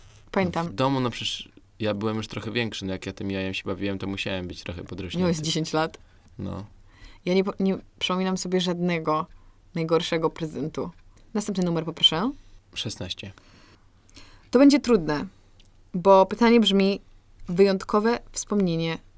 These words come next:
Speaker 1: ze świąt. Biorąc pod uwagę, że wszystkie święta zlewają nam się w jedno,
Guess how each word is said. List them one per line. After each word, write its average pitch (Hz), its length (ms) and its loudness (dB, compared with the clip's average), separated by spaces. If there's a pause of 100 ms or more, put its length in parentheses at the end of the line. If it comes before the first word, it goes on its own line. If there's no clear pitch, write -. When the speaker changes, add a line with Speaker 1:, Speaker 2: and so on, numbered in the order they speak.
(100)
Speaker 1:
ze 170 160 -6
świąt. - 460 -6 (640)
Biorąc 247 160 4
pod 269 140 6
uwagę, 220 280 4
że 202 220 4
wszystkie - 220 -6
święta 196 300 0
zlewają 180 420 4
nam 180 140 -2
się 185 160 -4
w - 160 -6
jedno, 190 440 2